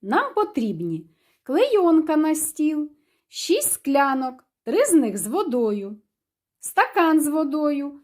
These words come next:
та пензлик, жовта, синя та червона фарби та шість серветок. Ну то що, готові починати?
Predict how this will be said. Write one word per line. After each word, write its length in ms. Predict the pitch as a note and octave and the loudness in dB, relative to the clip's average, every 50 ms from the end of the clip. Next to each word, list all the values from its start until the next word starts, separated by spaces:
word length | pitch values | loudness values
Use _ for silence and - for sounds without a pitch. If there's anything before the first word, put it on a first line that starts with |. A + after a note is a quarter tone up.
| _ _ | _ _
та 120 | - F#4+ C5+ | -2 -2 -2
пензлик, 800 | - - A#3 A3 A3 G#3 G#3 G3 F3 F#3+ F#3+ F#3+ F#3 F#3 _ _ _ _ _ _ _ - | -2 0 -2 0 0 0 -2 -2 -4 -6 -8 -10 -10 -12 _ _ _ _ _ _ _ -16
жовта, 580 | F#3+ E3+ G#3+ C4+ G4+ C5 C5+ - - B3+ - | -6 -2 2 2 2 2 2 0 -2 -4 -2
синя 500 | - - - A3+ C4 F#4 A#4 B4+ G#4 C4 | -2 -2 0 0 2 0 2 2 0 0
та 160 | - - A#3 | 0 -2 -4
червона 600 | A3 - - A#3 A3 G3+ G3+ A#3+ D#4+ G4 A4 A4+ | -4 -4 -4 -4 -4 -2 -2 0 0 2 2 0
фарби 680 | A4+ A4+ - A#3+ A3+ G#3+ G#3+ G#3+ G3 F#3+ G#3+ G#3+ G#3+ G#3+ - _ _ _ _ _ _ _ _ _ _ _ _ _ _ _ | -2 -2 -2 0 0 0 0 -2 -4 -6 -8 -8 -10 -10 -16 _ _ _ _ _ _ _ _ _ _ _ _ _ _ _
та 140 | - D4+ G#4 C5+ D5 - _ _ _ _ | 0 2 2 2 -2 -6 _ _ _ _
шість 640 | - - - - C#4+ E4+ F4+ - - - - - | -14 -10 -4 2 2 2 2 0 -4 -10 -14 -10
серветок. 760 | - - B3 B3 B3 G#3+ G3+ F#3+ F3 E3 - D#3+ D#3 - _ _ _ _ _ _ _ _ - | -6 -2 0 0 0 0 -2 -4 -4 -6 -10 -14 -18 -18 _ _ _ _ _ _ _ _ -4
Ну 160 | C4+ E4 A4+ | -2 -2 0
то 140 | A4 C#5 C#5 | 2 2 0
що, 300 | C#5 - - D4+ A3+ F#3+ | 0 0 -2 -2 -2 -2
готові 580 | E3 D#3 D3+ G#3+ D#4+ D#4 A4+ F5 C#5+ D5 - - | -2 -4 -4 -2 2 4 4 4 4 4 0 -2
починати? 680 | D#4+ D4 - - A#3+ A3 G3+ F#3 E3+ - - D#3+ F#3 | -4 -6 -4 -4 -4 -4 -4 -6 -8 -10 -14 -20 -20